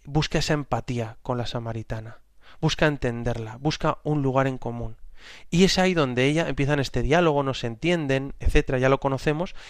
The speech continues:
y es Jesús después el que le hace un cambio de planos y le empieza a hablar del agua viva. Dice, "Yo he encontrado, yo te puedo dar este agua viva que puede saciar tu sed, el don de Dios". Y le empieza a hablar del Espíritu Santo, ¿no?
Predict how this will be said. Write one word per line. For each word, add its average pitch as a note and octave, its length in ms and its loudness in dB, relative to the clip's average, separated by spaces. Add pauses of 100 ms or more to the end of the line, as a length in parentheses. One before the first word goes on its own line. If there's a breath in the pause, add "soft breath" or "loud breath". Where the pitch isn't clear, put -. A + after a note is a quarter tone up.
(140 loud breath)
y G3+ 140 10
es A3+ 140 6
Jesús F#3 380 2
después E3+ 360 2
el C#3 160 2
que C#3+ 100 -2
le C#3+ 60 0
hace C#3+ 140 -2
un D3+ 100 -4
cambio C#3 320 4
de A#2 60 2
planos C3 440 -2
y D3+ 60 0
le C#3 80 2
empieza C3+ 260 -2
a C#3+ 40 -2
hablar C#3 180 2
del B2 140 -2
agua A#2 200 -4
viva. A#2 340 -12 (600 loud breath)
Dice, D3 220 6
"Yo E3 140 10
he E3+ 60 6
encontrado, B2+ 640 2 (400)
yo E3+ 160 6
te C#3+ 180 2
puedo C3 420 2
dar B2 260 0 (280)
este C3+ 440 2
agua C3 420 0
viva B2+ 320 -4
que B2+ 140 -4
puede C3 200 0
saciar B2+ 340 -4
tu A#2+ 100 -8
sed, B2+ 160 -2
el B2+ 160 -4
don D#3+ 240 2
de C3+ 100 -4
Dios". B2+ 420 -6 (300 loud breath)
Y C#3+ 80 -2
le C3+ 60 2
empieza B2+ 220 4
a - 20 8
hablar C3 220 2
del B2+ 100 -2
Espíritu B2+ 480 -2
Santo, A#2+ 420 -8
¿no? E3 160 -10